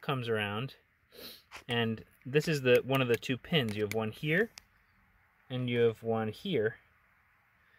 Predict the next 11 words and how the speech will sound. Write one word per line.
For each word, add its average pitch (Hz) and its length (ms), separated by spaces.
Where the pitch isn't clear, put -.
And 120 180
each 165 300
of 135 180
these 139 220
holes, 135 520
right 113 200
there 127 380
and 113 240
right 104 220
here, 160 520
are 123 480